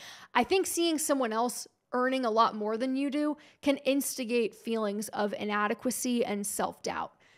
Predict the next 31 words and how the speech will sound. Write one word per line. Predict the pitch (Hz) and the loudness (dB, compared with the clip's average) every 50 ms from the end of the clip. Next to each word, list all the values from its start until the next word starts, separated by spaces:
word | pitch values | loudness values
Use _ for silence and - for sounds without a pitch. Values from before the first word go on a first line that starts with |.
| _ _ | _ _
And | 240 | -4
I | 247 | -4
call | 247 247 320 330 339 | 4 6 8 8 8
this | 302 359 339 - - - - | 4 0 -2 -2 -4 -8 -10
slippery | - - - - 202 208 202 202 - 254 269 285 285 294 285 | -8 -8 -6 -4 -2 -2 -2 -2 -2 -2 -2 0 0 -2 -2
because | - 240 214 - 247 214 208 202 | -2 -6 -6 -4 -4 -4 -4 -4
the | - 220 220 | -4 -6 -6
emotional | 202 208 208 208 208 226 - - 262 254 220 - | -4 -4 -4 -4 -4 -4 -4 -4 -4 -4 -2 0
outcome | - 208 214 - - - 254 277 277 269 | 0 0 0 -2 -4 -4 -2 -2 -2 -2
so | - - - - - 226 226 254 269 - | -2 -4 -2 2 4 6 6 6 6 4
often | - 220 202 220 226 - 254 247 | 4 4 2 2 0 0 -2 -2
depends | 214 220 - - - 208 202 220 247 240 - | -2 -2 -2 -2 -4 -4 -2 -2 -2 -2 0
on | - 226 214 208 - - - _ _ | 0 -2 -2 -4 -8 -14 -20 _ _
your | - 196 196 233 254 285 302 | -6 0 2 4 6 6 4
subjective | 285 294 - 262 220 190 - 214 214 208 220 214 - 240 196 208 | 4 4 2 2 2 2 2 4 4 4 4 2 0 0 2 2
relationship | 208 196 202 208 220 220 - - 269 262 - - - 302 202 - - _ | 2 2 2 0 0 0 -2 -2 -2 -2 0 2 2 2 2 0 -6 _
with | - - 220 226 226 - | 0 4 6 6 6 4
money. | 214 202 214 190 190 - - - _ _ _ _ - - - - - _ | 0 0 0 -2 -2 -6 -12 -18 _ _ _ _ -20 -20 -20 -20 -12 _
If | - 202 - | -10 -8 4
you | 208 285 370 | 10 10 10
believe | 339 381 370 339 330 320 294 | 12 10 8 6 6 4 4
money | 254 269 277 269 277 269 | 4 4 4 4 4 2
is | 262 240 - | 2 2 0
abundant | 226 - 208 196 196 196 185 - - 208 - - | 0 0 0 -2 -2 -4 -6 -8 -8 -10 -8 -6
and | - 226 | -4 -4
that | 220 196 - | -2 -4 -4
you | 202 208 254 262 262 | -2 0 4 6 6
are | 254 247 | 6 6
worthy | 214 208 220 220 214 220 196 | 6 4 4 2 4 4 2
of | 175 175 196 | 2 2 0
more, | 214 196 165 170 - - - | -2 -4 -2 -4 -4 -6 -10